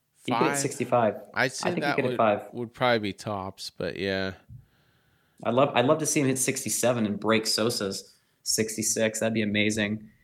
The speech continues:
Speaker 1: But I think sixty-five is gonna be the cap, and I think he's gonna break the record. He's gonna break the real record against the Red Sox, which is gonna be a tough pill to swallow, but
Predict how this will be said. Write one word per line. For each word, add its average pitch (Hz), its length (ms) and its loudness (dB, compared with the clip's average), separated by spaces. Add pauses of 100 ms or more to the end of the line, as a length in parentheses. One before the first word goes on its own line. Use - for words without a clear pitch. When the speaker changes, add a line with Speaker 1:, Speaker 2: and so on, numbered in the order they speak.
(180)
Speaker 1:
But 113 120 6
I 117 80 8
think 131 160 2
sixty-five 117 600 2
is 110 60 0
gonna 113 120 4
be 107 100 2
the 107 100 0
cap, 107 320 2
and 107 100 0
I 104 60 2
think 113 160 -4
he's 110 120 -2
gonna 107 160 0
break 101 280 0
the 107 80 0
record. 101 480 -2
He's 131 160 0
gonna 160 120 6
break 131 220 2
the 110 80 -2
real 107 340 0
record 104 300 -6
against 98 240 -12
the - 60 -18
Red 101 200 0
Sox, 98 320 -2
which 107 140 -16
is 104 80 -14
gonna 110 120 -6
be 107 80 -4
a 101 40 -14
tough 120 260 0
pill 120 120 2
to - 120 -8
swallow, 107 440 4
but 101 380 -2